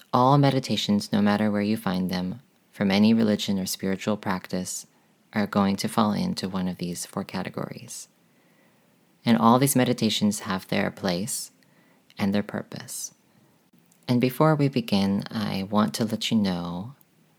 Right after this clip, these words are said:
about some terminology. The word object in meditation simply refers to whatever you have chosen to pay attention to. That's really all it means.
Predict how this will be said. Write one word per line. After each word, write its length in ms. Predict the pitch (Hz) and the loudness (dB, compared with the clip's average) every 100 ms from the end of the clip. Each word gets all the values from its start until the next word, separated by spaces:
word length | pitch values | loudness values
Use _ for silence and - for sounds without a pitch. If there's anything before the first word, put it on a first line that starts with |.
| _ _ | _ _
about 300 | 113 104 104 | 0 0 2
some 120 | 110 | 2
terminology. 1000 | 107 104 101 95 95 - - - - - - _ _ _ _ _ _ _ _ | 2 0 0 0 -2 -4 -8 -10 -12 -16 -20 _ _ _ _ _ _ _ _
The 100 | - | 2
word 300 | 117 131 143 - - | 4 6 4 -2 2
object 520 | 110 123 - 104 - | 4 4 0 -2 -2
in 80 | 98 | -2
meditation 540 | 98 98 98 - 95 | 0 -2 -2 -2 -2
simply 400 | - 110 110 127 | 2 2 2 0
refers 640 | 127 131 - 101 98 95 - - - | 0 0 0 2 0 -4 -10 -16 -8
to 140 | - | 0
whatever 420 | 104 104 113 110 | 0 2 0 0
you 160 | 113 117 | 0 2
have 140 | 117 113 | 0 0
chosen 600 | - 98 98 95 95 113 - | -4 -4 -2 -2 -4 -8 -8
to 100 | - | -4
pay 220 | - 92 | -2 -2
attention 420 | 185 95 - - | -2 -6 -4 -6
to. 300 | - - - - _ _ _ _ _ - | -6 -10 -12 -18 _ _ _ _ _ -2
That's 220 | 117 117 | 0 4
really 240 | 127 123 | 4 4
all 260 | 107 107 107 | 4 4 2
it 80 | 101 | 0
means. 500 | 98 82 - - | -4 -4 -10 -14